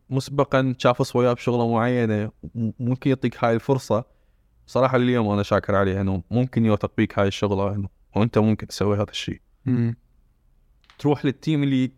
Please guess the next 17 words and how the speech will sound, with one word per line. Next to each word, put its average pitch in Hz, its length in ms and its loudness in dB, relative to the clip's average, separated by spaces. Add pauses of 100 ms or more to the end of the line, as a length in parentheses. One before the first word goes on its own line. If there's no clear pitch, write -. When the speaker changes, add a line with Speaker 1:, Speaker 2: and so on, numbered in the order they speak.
(100)
Speaker 1:
بحياته 151 420 2
ما 135 120 0
مشتغل 135 340 0
هاي 135 60 2
الشغلة، 131 280 0
بس 123 140 -4
تعرف 190 320 0
إنه 135 160 0
مثلًا 135 300 0
فلان 151 380 0 (420)
كلش 156 380 2
حلو 120 200 0
عنده 110 260 0
أفكار 101 320 -2
يشتغل 104 320 0
بهاي 104 160 2
الطريقة، 98 500 -4